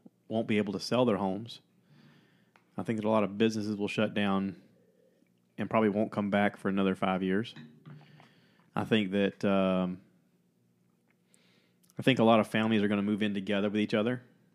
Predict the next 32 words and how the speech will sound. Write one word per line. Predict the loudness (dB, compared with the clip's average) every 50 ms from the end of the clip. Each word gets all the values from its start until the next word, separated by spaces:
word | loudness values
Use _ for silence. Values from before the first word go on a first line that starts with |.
| _ _ _ _ _ _ _ _ _ _ _ _ _ _ _ _ _ _
pool | -4 0 0 2
their | 2 2
resources | 2 0 0 0 -2 -2 -2 -4 -4 -4
as | -4 -2
much | -2 -2 -2 -4
as | -6
possible. | -2 -2 -2 -2 -2 -4 -6 -6 -6 -8 -12 _ _ _ _ _ _ _ _ _ _ _ _ _ _ _ _ -8
Um, | -4 -2 -2 -2 -2 -2 -4 -4 -6 -10 -12 -14 _ _ _ _ _ _ _ _ _ _ _ -14
I | -14 -12
think | -6 -6 -6 -6 -4
it's | -8 -10 -6
gonna | -6 -6 -6 -6
take | -4 -4 -4 -4 -4 -6 -10
a, | -10 -10 -10 _ _ -12
it's | -10 -10 -8 -4
probably | -2 -2 0 0
gonna | -2 0
take | -2 -2 -4 -2
ten | -4 -4 -4 -2
years | 0 0 0 0 -2
for | -4 -6 -6
the | -4
economy | -4 -4 -4 -4 -4 -2 -2 -2
to | -4
recover. | -2 -2 -2 -4 -4 -4 -8 -12 _ _ _ _ _ _ _ _ _ _ _ _ _ _ _ _ _ -20 _ _ _ _ _ -10
Um, | -6 -4 -2 0 0 0 0 0 -2 -2 -4 -6 -8 -10 -14 -18 _ _ _ _ _ _ _ _ _ _ -8
I | -6
mean, | -4 -2 -2 -2
this | -2 -2 -4
is | -4 -4
just | -2 -4 -2 -2
my | -2 -2 0 0 0 0 -2